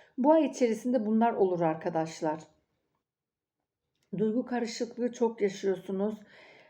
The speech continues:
Ee, bir insan adım atmış olabilir size. Ee, ama böyle ikilem yapıyorsunuz.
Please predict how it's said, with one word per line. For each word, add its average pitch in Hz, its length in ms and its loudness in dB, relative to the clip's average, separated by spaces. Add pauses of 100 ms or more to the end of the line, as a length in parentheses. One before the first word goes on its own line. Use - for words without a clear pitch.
(160)
Ee, 196 240 0
bir 220 80 -2
insan 277 340 -2
adım 233 260 0
atmış 233 340 -2
olabilir 220 420 0
size. 226 580 -4 (680)
Ee, 196 560 0
ama 262 220 0
böyle 247 200 4
ikilem 196 460 0
yapıyorsunuz. 165 840 -8